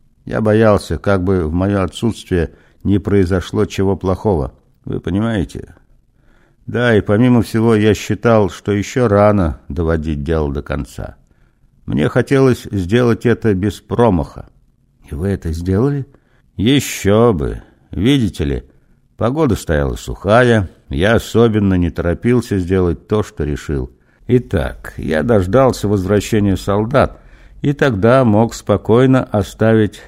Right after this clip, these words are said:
мистера Мориса под надежной охраной. Только после этого я оседлал свою старую кобылу и отправился туда, где нашли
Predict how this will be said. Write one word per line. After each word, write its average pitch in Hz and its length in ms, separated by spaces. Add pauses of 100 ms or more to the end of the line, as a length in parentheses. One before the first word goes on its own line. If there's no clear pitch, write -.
мистера 95 580
Мориса 110 600 (360)
под 95 200
надежной 101 800
охраной. - 680 (340)
Только 165 320
после 127 400
этого 87 320
я 90 240
оседлал 90 560
свою 87 300
старую 90 420
кобылу 107 640 (340)
и - 80
отправился 110 720
туда, 104 520
где 87 200
нашли 98 560